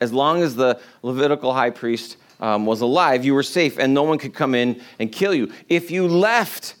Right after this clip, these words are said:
the confines of that city and left the protection of the high priest, you were susceptible to anybody out there. The Avenger of Blood could come and take you. But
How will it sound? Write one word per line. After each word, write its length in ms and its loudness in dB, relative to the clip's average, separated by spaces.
the 80 -4
confines 720 0
of 140 0
that 180 2
city 320 0
and 100 2
left 260 0
the 60 -2
protection 640 -2
of 160 -2
the 80 2
high 240 0
priest, 720 -2
you 160 4
were 300 4
susceptible 720 0
to 200 0
anybody 400 2
out 260 2
there. 100 2
The 160 2
Avenger 420 2
of 80 0
Blood 300 0
could 140 -20
come 200 -2
and 80 -10
take 260 -8
you. 160 -10
But 280 0